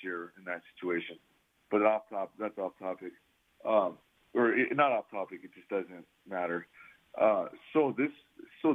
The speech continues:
this spot, like, I mean, you could argue all those guys just randomly out, it's worth, like, four points. You know, it's like a cluster <laughs> spot, too. And so, yeah, you can't, I don't think you can lay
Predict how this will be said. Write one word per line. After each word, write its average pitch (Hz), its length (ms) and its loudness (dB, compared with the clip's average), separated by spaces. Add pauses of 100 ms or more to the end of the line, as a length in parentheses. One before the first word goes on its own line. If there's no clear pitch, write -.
this 156 140 2 (160)
spot, 123 340 2
like, 104 200 -2 (600)
I 156 100 2
mean, 160 120 -6
you 175 120 -4
could 208 200 -2
argue 120 380 2
all 123 140 4
those 131 220 -2 (100)
guys 117 240 2 (100)
just 104 200 -12
randomly 113 380 -2
out, 113 240 2
it's - 80 -18
worth, 123 240 -2
like, 98 140 -4 (680)
four 123 180 2
points. 107 460 -6 (1000)
You 104 100 0
know, 95 100 2
it's 95 100 0
like 95 100 0
a 80 80 -2
cluster 123 500 0
<laughs> - 60 -10
spot, 127 300 2 (120)
too. 123 300 2
And 87 180 -10 (880)
so, 147 60 2
yeah, 147 240 6
you 127 160 -4
can't, 139 340 -8
I 127 120 2
don't 143 160 -4
think - 120 -20
you 101 80 -16
can 101 160 -16
lay 92 120 -8